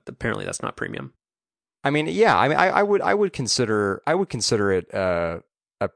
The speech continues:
Speaker 2: a premium phone for sure.
Speaker 1: Okay, you don't think it's a different class? Like, so then what, then what is the iPhone eight?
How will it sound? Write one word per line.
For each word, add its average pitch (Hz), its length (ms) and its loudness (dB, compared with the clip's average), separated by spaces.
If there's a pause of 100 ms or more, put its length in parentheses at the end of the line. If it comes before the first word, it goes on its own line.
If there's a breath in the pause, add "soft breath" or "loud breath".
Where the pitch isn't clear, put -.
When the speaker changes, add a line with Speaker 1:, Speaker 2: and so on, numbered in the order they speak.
Speaker 2:
a 110 80 -2
premium 92 400 -6
phone 95 460 -10
for - 140 -10
sure. - 360 -8 (880)
Speaker 1:
Okay, 104 140 0
you 104 120 -2
don't 113 80 0
think 107 160 -2
it's - 80 -10
a - 40 -6
different 107 240 -8
class? 107 440 -6
Like, 127 140 -2
so - 140 -2
then 131 200 -2
what, 147 260 -2
then 135 140 0
what 151 100 0
is 147 80 -4
the 127 100 -4
iPhone 117 300 -4
eight? - 240 -12